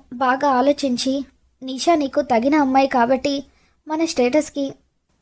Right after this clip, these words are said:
సరిపోతుంది కాబట్టే తనకి నీకు పెళ్లి చేయాలని అనుకుంటున్నాను.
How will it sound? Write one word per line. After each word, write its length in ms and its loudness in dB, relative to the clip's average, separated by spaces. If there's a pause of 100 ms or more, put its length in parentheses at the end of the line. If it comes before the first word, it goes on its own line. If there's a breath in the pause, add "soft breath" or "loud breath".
(580)
సరిపోతుంది 680 2
కాబట్టే 580 2 (880)
తనకి 300 -2
నీకు 440 0 (100)
పెళ్లి 220 -2 (100)
చేయాలని 440 2
అనుకుంటున్నాను. 720 -2